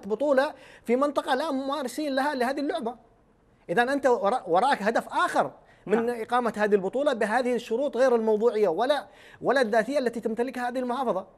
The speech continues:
Speaker 2: هو
Speaker 1: كيف
Speaker 2: يعني
Speaker 1: أصر أنا على
Speaker 2: هو،
Speaker 1: إقامة
Speaker 2: هو
Speaker 1: بطولة
Speaker 2: حتى
Speaker 1: على
Speaker 2: السيد
Speaker 1: أساس
Speaker 2: عبد الهادي،
Speaker 1: وجود
Speaker 2: يعني
Speaker 1: هذه
Speaker 2: هو
Speaker 1: الممارسة هذه اللعبة؟
Speaker 2: السيد عبد الهادي
Speaker 1: هل،
Speaker 2: كما
Speaker 1: هل،
Speaker 2: تحدث
Speaker 1: هل لإقامة
Speaker 2: بأن الفعالية أيضا
Speaker 1: هدف
Speaker 2: جاءت
Speaker 1: سياسي؟
Speaker 2: كدعم، كدعم وتشجيع ل-، أو مساندة للشرعية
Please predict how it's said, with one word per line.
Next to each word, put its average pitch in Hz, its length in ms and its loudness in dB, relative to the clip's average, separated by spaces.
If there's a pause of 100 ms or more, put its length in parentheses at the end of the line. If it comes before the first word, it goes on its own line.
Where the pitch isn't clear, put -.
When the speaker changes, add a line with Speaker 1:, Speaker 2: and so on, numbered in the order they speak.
(560)
Speaker 2:
هو 277 200 6
Speaker 1:
كيف 403 140 6
Speaker 2:
يعني 202 100 4
Speaker 1:
أصر 254 260 4
أنا 269 160 0
على 247 200 0
Speaker 2:
هو، 247 40 4
Speaker 1:
إقامة 240 220 4
Speaker 2:
هو 247 40 10
Speaker 1:
بطولة 220 140 10
Speaker 2:
حتى 262 100 4
Speaker 1:
على 311 80 8
Speaker 2:
السيد 247 300 10
Speaker 1:
أساس 208 100 10
Speaker 2:
عبد 190 80 6
الهادي، 208 280 12
Speaker 1:
وجود 180 120 6
Speaker 2:
يعني 190 160 6
Speaker 1:
هذه 185 60 6
Speaker 2:
هو 233 120 12
Speaker 1:
الممارسة 208 340 10
هذه 165 100 0
اللعبة؟ 151 160 -2
Speaker 2:
السيد 220 260 8
عبد 202 140 4
الهادي 240 220 8
Speaker 1:
هل، 269 40 4
Speaker 2:
كما 226 180 10
Speaker 1:
هل، 269 60 6
Speaker 2:
تحدث 208 300 6
Speaker 1:
هل 226 440 2
لإقامة 233 440 6
Speaker 2:
بأن 226 100 6
الفعالية 233 400 8
أيضا 254 180 8
Speaker 1:
هدف 196 120 2
Speaker 2:
جاءت 254 200 10
Speaker 1:
سياسي؟ 226 280 8
Speaker 2:
كدعم، 190 360 4 (300)
كدعم 247 380 8
وتشجيع 226 540 2
ل-، 226 260 2
أو 226 180 6
مساندة 233 460 2
للشرعية 196 680 2